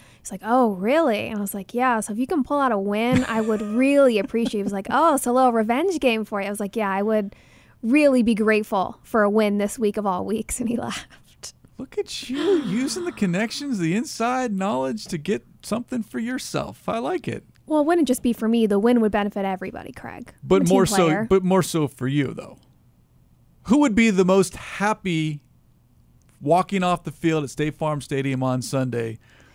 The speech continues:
Speaker 1: You know, I
Speaker 2: Cardinals
Speaker 1: gotta
Speaker 2: win.
Speaker 1: say, when, when these two teams played in January of twenty twenty-two, my first year here, I went to the game in Dallas. That was the first game I traveled to.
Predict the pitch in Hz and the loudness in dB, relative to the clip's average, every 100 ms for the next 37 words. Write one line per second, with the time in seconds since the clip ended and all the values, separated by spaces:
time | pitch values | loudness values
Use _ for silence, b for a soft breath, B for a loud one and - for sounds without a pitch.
0 | b b b - 277 277 254 269 294 254 | b b b 2 4 6 4 4 4 4
1 | 185 262 233 220 208 208 214 233 220 214 | 4 4 4 4 4 2 2 4 4 4
2 | 226 226 220 - - _ _ _ _ 220 | 4 4 2 -2 -10 _ _ _ _ -4
3 | 226 262 - 269 240 254 226 - - 220 | 2 2 4 2 4 4 2 0 0 2
4 | 208 202 202 - 208 185 220 220 214 208 | 4 2 0 0 -4 2 2 4 2 2
5 | 202 202 - 214 208 202 - 220 190 - | 0 -2 -2 0 0 -2 -4 -4 -4 -2
6 | 214 196 190 214 202 233 208 220 196 196 | 0 0 -2 -4 -2 -2 -2 0 0 0
7 | 208 113 - 202 208 208 190 196 196 185 | -2 -4 -6 -4 -2 -2 0 -2 -2 -2
8 | 190 202 214 202 190 202 190 208 196 214 | -2 -6 -4 -6 -6 -6 -8 -8 -8 -8
9 | 226 | -8